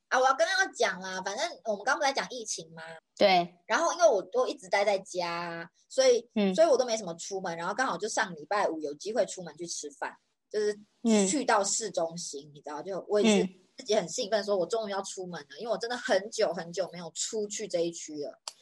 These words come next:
Speaker 1: 然后，
Speaker 2: 对，看。
Speaker 1: 对，然后就打算说我们就，一开始我们先搭计程车去，然后坐，坐那个小巴回来那种。
Speaker 2: 嗯。
Speaker 1: 城市中心全部的人都挤成一团了，就是没有任何的社交距离或什么，大家就是过着一如往常，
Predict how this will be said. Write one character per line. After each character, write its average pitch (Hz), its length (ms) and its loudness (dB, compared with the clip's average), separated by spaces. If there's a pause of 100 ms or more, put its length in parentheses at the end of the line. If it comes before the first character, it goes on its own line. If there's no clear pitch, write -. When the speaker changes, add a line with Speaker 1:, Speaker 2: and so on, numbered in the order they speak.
(300)
Speaker 1:
然 185 180 -4
后， 233 140 0
Speaker 2:
对， 190 100 8
看。 180 320 2 (240)
Speaker 1:
对， 262 120 4
然 226 120 8
后 240 80 0
就 285 100 0
打 190 200 0
算 226 160 -2
说 220 160 2
我 180 60 -4
们 170 240 -10
就， 202 240 0
一 254 160 -6
开 226 120 4
始 214 60 0
我 170 60 -12
们 156 60 -14
先 180 140 -10
搭 170 160 -2
计 180 140 -10
程 151 100 -14
车 147 160 -8
去， 165 220 -10
然 147 140 -8
后 151 100 -12
坐， 151 320 -6
坐 151 320 -2
那 156 100 -16
个 - 160 -12 (280)
小 147 260 -8
巴 151 300 -6
回 147 180 -14
来 - 160 -18 (220)
那 165 120 -16
种。 147 160 -12 (300)
Speaker 2:
嗯。 196 300 2 (300)
Speaker 1:
城 311 240 2
市 349 220 -6
中 285 240 2
心 294 160 -6
全 285 240 0
部 339 140 -4
的 254 100 6
人 208 100 2
都 254 100 -4
挤 220 200 -8
成 190 160 -6
一 208 100 -8
团 175 240 -8
了， 160 80 -14
就 202 80 -2
是 302 120 -8
没 240 80 -4
有 196 100 -4
任 208 180 0
何 180 140 -4
的 160 140 -4
社 190 200 2
交 170 220 0
距 196 220 -10
离 147 160 -8
或 196 100 -4
什 - 140 -12
么， - 100 -20
大 247 100 2
家 269 80 6
就 285 120 -2
是 294 120 -6
过 269 240 4
着 - 200 2
一 262 100 -6
如 202 220 0
往 190 180 0
常， 139 160 -12